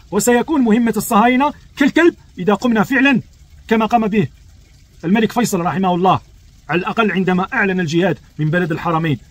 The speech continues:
اليوم لا تنتظروا إعلان الجهاد من بلاد الحرمين ولا من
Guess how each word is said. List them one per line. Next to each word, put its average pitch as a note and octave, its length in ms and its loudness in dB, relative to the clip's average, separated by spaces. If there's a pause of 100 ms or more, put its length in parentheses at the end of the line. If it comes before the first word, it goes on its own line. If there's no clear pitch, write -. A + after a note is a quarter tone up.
(220)
اليوم F3 320 2 (160)
لا A3 140 -2
تنتظروا G#3 520 -2
إعلان F3 220 -4
الجهاد D#3+ 340 -4
من D3+ 120 -4
بلاد D3 220 -4
الحرمين C3+ 400 -4 (240)
ولا E4+ 300 2
من A3 220 2